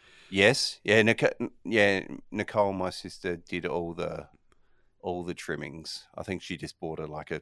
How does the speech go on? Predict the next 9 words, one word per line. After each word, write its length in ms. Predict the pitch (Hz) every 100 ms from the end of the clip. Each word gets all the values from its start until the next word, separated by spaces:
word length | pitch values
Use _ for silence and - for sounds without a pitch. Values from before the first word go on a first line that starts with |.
| _
Sainsbury's 880 | - - 80 78 - 85 80 78 - _ -
how 280 | 76 78 76
to 140 | 76 _ _
put 140 | - 92
on 220 | 78 78
Christmas 520 | - 87 - - -
book 260 | - 85 - 85
and 160 | -
just 240 | - -